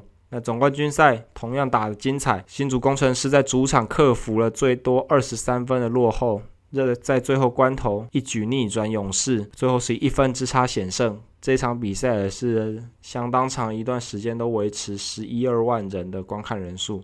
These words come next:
所以呢，如果后续的几场比赛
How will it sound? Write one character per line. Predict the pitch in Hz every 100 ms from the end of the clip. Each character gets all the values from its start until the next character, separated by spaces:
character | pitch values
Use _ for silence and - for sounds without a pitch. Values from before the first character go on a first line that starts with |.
| _
所 | - 127
以 |
呢， | 123 123 123 123
如 | 127 120
果 | 127 123 113
后 | 107 135 123
续 | 110 131
的 | 117
几 | - 113
场 | 120 120
比 | 110 95
赛 | - 123 110